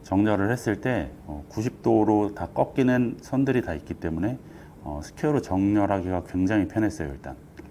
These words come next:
정렬 같은 경우는 굉장히 편했고요. 그다음에 제로 토크 퍼터로 돼 있기 때문에 보시면 지금 거의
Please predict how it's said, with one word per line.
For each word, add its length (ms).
정렬 380
같은 280
경우는 340
굉장히 380
편했고요. 540
그다음에 420
제로 360
토크 500
퍼터로 1120
돼 120
있기 180
때문에 340
보시면 880
지금 220
거의 720